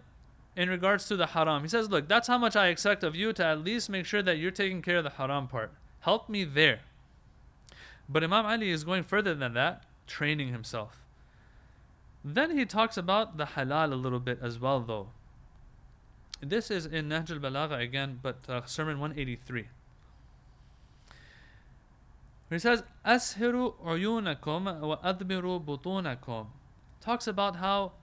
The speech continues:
the eyes have to sometimes lack sleep.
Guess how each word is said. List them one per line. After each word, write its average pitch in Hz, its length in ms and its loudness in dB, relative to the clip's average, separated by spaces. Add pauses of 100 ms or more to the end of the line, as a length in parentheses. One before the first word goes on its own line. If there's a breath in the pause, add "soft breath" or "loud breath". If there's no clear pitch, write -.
(1000 loud breath)
the 156 240 -2
eyes 190 380 4
have 170 280 0
to 170 100 -8
sometimes 175 640 -4
lack 143 340 0
sleep. 135 400 -4